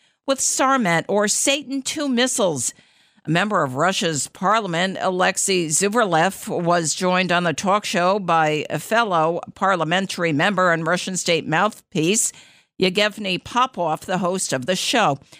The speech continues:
The lawmakers claim that two of Russia's Sarmat Satan two missiles could destroy the entirety of America's east coast, and that it would take just two missiles for the west coast. Russia's two hundred eight ton R S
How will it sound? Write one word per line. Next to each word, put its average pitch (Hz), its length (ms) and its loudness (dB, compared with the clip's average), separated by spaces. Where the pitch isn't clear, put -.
The 320 100 2
lawmakers 339 580 0
claim 196 320 0
that 165 220 0
two 302 220 -4
of 330 120 -4
Russia's 196 540 0
Sarmat 220 580 0
Satan 311 640 -2
two 339 240 -8
missiles 196 480 0
could 233 280 0
destroy 240 680 2
the 165 180 0
entirety 170 720 0
of 170 120 0
America's 220 500 2
east 247 280 -2
coast, 190 540 0
and 233 80 0
that 240 160 4
it 233 60 -4
would 233 160 0
take 220 240 -2
just 208 260 0
two 370 280 -2
missiles 196 460 0
for 247 180 0
the 233 120 0
west 240 340 0
coast. 143 480 -2
Russia's 180 600 0
two 359 320 0
hundred 175 380 2
eight 208 280 2
ton 170 440 -2
R 226 260 4
S 147 320 0